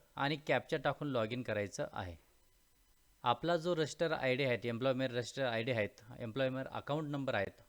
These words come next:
तो आस्थापनेचा नंबर टाकायचा, पासवर्ड टाका आणि कॅप्चा टाकून लॉग इन करा. पुढे त्यानंतर रजिस्टर मोबाईल नंबरवरती आपल्याला ओटीपी येणार आहेत.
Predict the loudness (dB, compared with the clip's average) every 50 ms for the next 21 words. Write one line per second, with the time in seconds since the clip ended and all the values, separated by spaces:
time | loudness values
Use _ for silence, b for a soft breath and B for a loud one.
0 | _ _ _ -2 2 2 2 2 0 -4 -4 -4 -4 -4 -4 -2 -2 -2 -2 -2
1 | 0 0 0 0 0 -2 -2 -2 -2 -4 -2 0 0 0 0 0 -2 -6 -4 -4
2 | -4 -4 -2 -4 -6 -4 -4 -4 -4 -4 -4 -4 -2 -2 -2 -2 -4 -8 -8 -10
3 | b b b b b b b b b 4 8 8 8 8 6 2 0 0 0 0
4 | -2 -2 -4 -8 -14 -20 _ _ b b b b b b b 0 4 6 6 6
5 | 6 4 -2 -12 -20 -20 -20 -20 b b b b b b b _ 4 6 6 6
6 | 4 2 0 2 2 2 4 2 2 0 0 0 0 0 0 0 2 2 2 2
7 | 2 0 0 0 0 0 -2 -2 -4 -6 -8 -8 -8 -8 -6 -4 -2 0 0 2
8 | 2 2 0 0 -2 -4 -4 -2 -2 -2 -2 -2 -2 -4 -4 -6 -8 -12